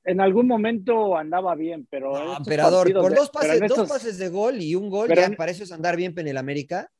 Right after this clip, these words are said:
Speaker 1: No, pues es, tú mismo lo estás diciendo, fueron los líderes y... y,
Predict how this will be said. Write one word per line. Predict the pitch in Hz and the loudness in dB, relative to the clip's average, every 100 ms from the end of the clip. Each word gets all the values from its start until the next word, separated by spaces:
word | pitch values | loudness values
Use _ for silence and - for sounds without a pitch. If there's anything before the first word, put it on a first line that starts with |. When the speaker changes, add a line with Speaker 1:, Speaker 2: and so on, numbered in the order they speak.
| _ _ _ _ _ _ | _ _ _ _ _ _
Speaker 1:
No, | 143 180 | -6 -6
pues | 113 107 | -8 -8
es, | 120 - 95 98 104 95 | -10 -12 -14 -10 -8 -2
tú | |
mismo | 139 151 156 | 2 4 4
lo | 131 | 2
estás | 156 143 | 2 0
diciendo, | 131 - 214 240 131 | 0 2 4 2 2
fueron | 165 175 | 2 2
los | 143 127 | -2 -2
líderes | 151 165 170 170 160 | 0 0 0 -2 -4
y... | 135 120 110 104 | -8 -10 -10 -12
y, | 110 | -12